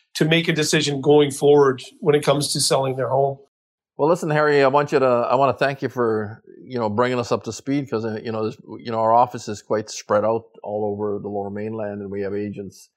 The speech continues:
Speaker 2: Actually, we have agents that, that work for us, uh, that are licensed with us in the Kootenays, uh, two of them. And then we have agents all the way, spro-, uh, you know, pretty much in every community. So a lot of people might not know you, and that's why we're doing this podcast. So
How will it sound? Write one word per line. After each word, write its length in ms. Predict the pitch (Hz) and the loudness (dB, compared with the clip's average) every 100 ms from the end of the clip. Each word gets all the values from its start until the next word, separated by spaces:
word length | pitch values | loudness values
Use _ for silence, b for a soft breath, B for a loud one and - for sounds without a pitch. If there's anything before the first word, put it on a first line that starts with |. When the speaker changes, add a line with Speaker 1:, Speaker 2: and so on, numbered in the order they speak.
| _ _ - | _ _ -6
Speaker 2:
Actually, 240 | 143 143 | -4 -2
we 60 | 120 | 2
have 120 | 113 | 2
agents 340 | 120 113 110 101 | 2 -2 -4 -6
that, 320 | 104 107 110 | -6 -6 -6
that 120 | 107 101 | -6 -2
work 240 | 110 107 | -2 -2
for 140 | 107 | -4
us, 260 | 107 107 - | -4 -6 -6
uh, 520 | 104 104 98 98 101 98 | -4 -2 -2 -2 -4 -6
that 80 | |
are 80 | 101 | -6
licensed 440 | 104 110 139 113 98 | -2 -4 -4 -10 -8
with 180 | 98 104 | -6 -6
us 160 | - | -8
in 200 | 101 101 | -12 -10
the 80 | 98 | -10
Kootenays, 680 | - 101 151 120 92 - 95 | -6 -6 -6 -10 -12 -14 -14
uh, 140 | 92 - | -14 -8
two 180 | 156 135 | -4 -2
of 60 | |
them. 180 | 92 123 - b b b - | -4 -10 -16 b b b -8
And 220 | 107 104 | -6 -4
then 120 | 107 | -4
we 100 | 107 | -2
have 140 | 110 107 | -2 0
agents 360 | 110 104 104 | -2 -4 -4
all 160 | 110 107 | 0 0
the 100 | 107 | 0
way, 200 | 104 104 | -2 -4
spro-, 480 | 104 - 110 - 113 | -6 -6 -4 -4 -6
uh, 20 | |
you 140 | - | -8
know, 120 | 104 98 | -8 -8
pretty 280 | - 131 | 0 2
much 200 | 123 113 | 2 -2
in 60 | 101 | -2
every 220 | 104 104 | -4 -6
community. 500 | - 92 120 117 92 | -6 -6 -4 -4 -6
So 340 | - 104 98 - | -4 -4 -4 -2
a 20 | |
lot 160 | 110 123 | 2 2
of 60 | |
people 440 | 117 104 107 101 101 | 0 -6 -6 -8 -8
might 200 | 104 98 | -6 -6
not 220 | 95 95 | -6 -6
know 180 | 98 110 | -2 -2
you, 100 | 101 | -2
and 100 | 95 | -4
that's 160 | 101 | -6
why 120 | 104 95 | -2 -2
we're 180 | 95 | -2
doing 260 | 92 101 110 | -6 -8 -8
this 140 | 98 | -10
podcast. 540 | - 95 92 104 98 104 | -8 -8 -8 -6 -6 -6
So 360 | 104 95 98 | -6 -6 -8